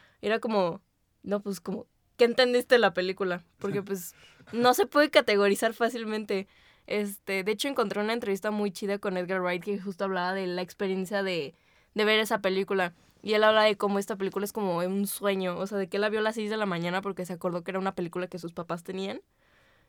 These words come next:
Speaker 1: Este,
Speaker 2: <laughs>
Speaker 1: y
Speaker 2: Ay.
Speaker 1: dijo, "Ah", como que me acuerdo que hablaban de que no se podía entender y que dio, o sea, de que justo dio mucho de qué hablar y todo, y pues, "La voy a ver", y se la puso a las seis de la mañana.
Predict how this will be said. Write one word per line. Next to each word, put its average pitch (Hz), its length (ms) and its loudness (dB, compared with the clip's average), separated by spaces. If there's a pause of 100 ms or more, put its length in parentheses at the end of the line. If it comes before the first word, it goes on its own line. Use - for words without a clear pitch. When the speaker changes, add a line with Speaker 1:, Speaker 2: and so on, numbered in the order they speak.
Speaker 1:
Este, 180 640 -6 (220)
Speaker 2:
<laughs> - 220 -20
Speaker 1:
y 226 360 2
Speaker 2:
Ay. 196 400 4
Speaker 1:
dijo, 247 300 0
"Ah", 320 100 6 (500)
como 294 160 6
que 294 100 4
me 269 100 6
acuerdo 285 260 2
que 240 360 4
hablaban 208 340 2
de 220 100 -4
que 185 340 -4
no 196 160 -4
se 247 100 -6
podía 208 300 2
entender 247 920 -2
y 247 80 -6
que 208 180 -2
dio, 202 340 0
o 196 100 -4
sea, 196 100 -6
de 180 100 -4
que 175 180 -6
justo 196 480 -4 (260)
dio 214 120 0
mucho 220 280 -2
de 208 120 -2
qué 208 80 -4
hablar 196 260 0
y 233 80 -6
todo, 233 140 -6
y - 20 -10
pues, 196 360 -12
"La 254 180 4
voy 339 160 2
a 349 80 8
ver", 320 260 6
y 240 60 -2
se 247 100 -4
la 214 160 2
puso 226 260 -2
a 254 60 2
las 196 160 0
seis 208 140 -4
de 233 80 4
la 208 100 0
mañana. 185 400 -4